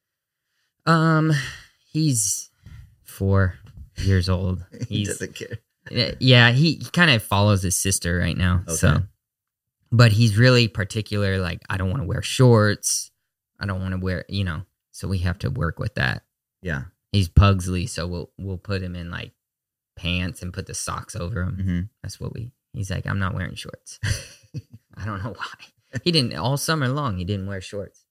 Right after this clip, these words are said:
Speaker 1: It's
Speaker 2: He's like,
Speaker 1: crazy.
Speaker 2: "Not his thing right now."
Speaker 1: Crazy. Um, did you see?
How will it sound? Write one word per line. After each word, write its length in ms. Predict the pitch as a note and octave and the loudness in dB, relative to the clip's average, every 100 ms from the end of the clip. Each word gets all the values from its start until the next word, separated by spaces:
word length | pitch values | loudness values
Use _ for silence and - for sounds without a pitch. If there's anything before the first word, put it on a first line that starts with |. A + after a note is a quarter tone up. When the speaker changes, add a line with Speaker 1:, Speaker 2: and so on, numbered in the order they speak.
| _ | _
Speaker 1:
It's 80 | F2 | -8
Speaker 2:
He's 40 | |
like, 60 | D#2 | -2
Speaker 1:
crazy. 340 | A2 G2 E2 - - | 0 0 -2 -6 -6
Speaker 2:
"Not 140 | E2+ | -2
his 120 | D#2+ - | -2 -2
thing 200 | G#2+ F#2 | -2 0
right 160 | D2+ | -2
now." 200 | D2+ D2 D#2 - _ | -2 -4 -6 -12 _
Speaker 1:
Crazy. 360 | - D3 C3 - - | 0 2 0 -2 4
Um, 460 | C3 A#2+ G2+ G2+ _ A#2 | 6 6 4 -2 _ 2
did 220 | B2 A2+ | 4 6
you 140 | C#3 F#3+ | 4 4
see? 680 | - D3 D3 C#3 C3+ C#3+ | 4 4 6 6 4 0